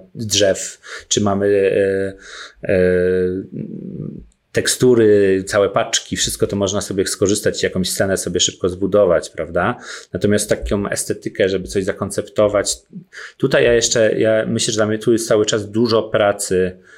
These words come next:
e, na referencjach, dużo takiego warsztatu artystycznego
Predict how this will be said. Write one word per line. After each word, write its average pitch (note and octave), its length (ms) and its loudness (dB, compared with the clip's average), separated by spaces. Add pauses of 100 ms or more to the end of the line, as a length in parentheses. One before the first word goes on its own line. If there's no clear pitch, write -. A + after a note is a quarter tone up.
(220)
e, F#2 260 0
na F#2+ 140 2
referencjach, G2 800 0
dużo G2 240 0
takiego F#2 800 0 (340)
warsztatu G2+ 680 2
artystycznego F#2 1160 0